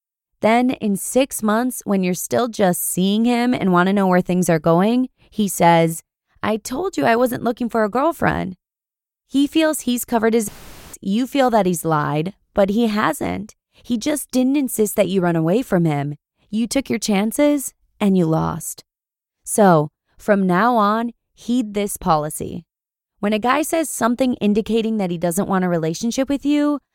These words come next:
"I'm not ready, the timing is bad, I'm really busy at work, I'm not sure about my attraction to you,"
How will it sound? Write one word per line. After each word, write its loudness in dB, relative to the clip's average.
"I'm -2
not -2
ready, -2
the -8
timing 0
is 0
bad, 2
I'm -2
really 2
busy 4
at 0
work, 4
I'm 0
not 2
sure -4
about 2
my -2
attraction -2
to 0
you," 2